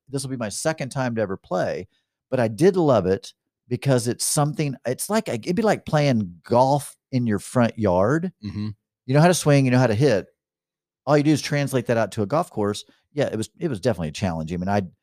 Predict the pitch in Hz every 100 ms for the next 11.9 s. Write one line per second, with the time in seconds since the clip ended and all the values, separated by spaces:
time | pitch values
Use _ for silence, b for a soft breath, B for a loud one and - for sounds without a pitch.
0 | _ - 131 120 127 110 98 131 113 101
1 | 104 90 - 107 120 127 131 123 104 101
2 | - 139 117 104 110 110 104 95 - _
3 | - 190 147 139 107 117 107 90 135 -
4 | - - 156 135 123 - - 127 143 -
5 | 104 95 78 71 - - - _ _ -
6 | 104 85 92 92 87 85 _ 95 - 151
7 | 175 147 120 95 113 120 98 95 - 87
8 | - 85 113 120 117 104 95 95 87 -
9 | - 90 - - 87 - - 151 185 151
10 | - 85 78 - B B B - 165 185
11 | - 135 113 104 95 95 107 101 85